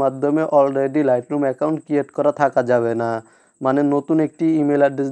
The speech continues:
দিতে হবে, already যেই ইমেলের মাধ্যমে Lightroom অ্যাকাউন্ট ক্রিয়েট করেছেন সেই ইমেলটি এখানে দিবেন না। তো মূলত এখানে নিউ একটি ইমেল অ্যাড্রেস আমি দিয়ে দিচ্ছি। just এখানে ইমেল অ্যাড্রেসটি, আমি আমার ইমেল অ্যাড্রেসটি দিয়ে দেব।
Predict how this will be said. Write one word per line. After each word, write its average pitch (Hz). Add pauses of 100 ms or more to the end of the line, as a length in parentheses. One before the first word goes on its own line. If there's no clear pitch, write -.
দিতে 143
হবে, 139 (520)
already 139 (120)
যেই 143 (120)
ইমেলের 135
মাধ্যমে 135
Lightroom 127
অ্যাকাউন্ট 139
ক্রিয়েট 147 (100)
করেছেন 139 (140)
সেই 143 (100)
ইমেলটি 131
এখানে 135 (120)
দিবেন 127 (100)
না। 110 (760)
তো - (120)
মূলত 143 (100)
এখানে 139 (100)
নিউ 143
একটি 131
ইমেল 139
অ্যাড্রেস 131
আমি 131 (100)
দিয়ে 143
দিচ্ছি। 135 (520)
just 123 (120)
এখানে 135 (840)
ইমেল 135
অ্যাড্রেসটি, 123
আমি 131
আমার 139
ইমেল 127
অ্যাড্রেসটি 123 (100)
দিয়ে 131
দেব। 131